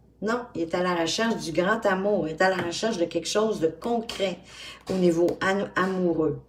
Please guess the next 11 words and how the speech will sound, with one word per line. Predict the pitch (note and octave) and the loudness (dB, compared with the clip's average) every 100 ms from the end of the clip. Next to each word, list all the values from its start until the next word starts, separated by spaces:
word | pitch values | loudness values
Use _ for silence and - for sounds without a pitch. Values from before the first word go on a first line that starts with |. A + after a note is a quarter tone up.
| - | -6
Ou | D#3 | -4
en | |
tout | D#3 | -4
cas, | - A3 | 2 2
du | F#3+ E3 | 4 2
moins, | F3 G3+ G#3+ | 2 4 4
de | E3+ | 2
prendre | D#3 F3+ G3+ G3 | -2 2 4 4
un | F3 | 2
nouvel | F3+ G3+ G#3+ | 4 4 6
envol | F3 D#3+ E3+ A3 A3 | 4 4 4 6 6